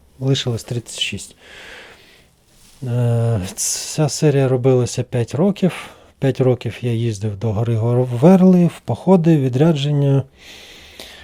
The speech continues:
Е, і три роки з цих п'яти я ще й друкував паралельно до відряджень, поїздок, е, фотографії. Тобто друкував одну фотографію на місяць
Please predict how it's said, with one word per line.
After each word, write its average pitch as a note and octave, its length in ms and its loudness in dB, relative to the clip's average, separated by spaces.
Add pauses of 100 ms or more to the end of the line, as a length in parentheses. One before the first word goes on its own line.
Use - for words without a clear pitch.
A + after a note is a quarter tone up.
(240)
Е, A#2 800 0
і A2+ 40 -4
три D#3 520 4
роки C#3 400 0
з - 180 -8
цих - 220 -8
п'яти F3 360 0
я D#3+ 260 4
ще - 200 -4
й C#3 40 -2
друкував B2+ 640 -2
паралельно A#2+ 640 -2 (320)
до A2+ 120 -4
відряджень, C3 540 0 (380)
поїздок, B2+ 520 -6 (600)
е, A2 480 -6 (640)
фотографії. A2 720 -4
Тобто - 300 -16
друкував D3+ 500 0
одну C#3 480 2
фотографію B2 500 -2
на B2+ 120 -2
місяць G3 760 0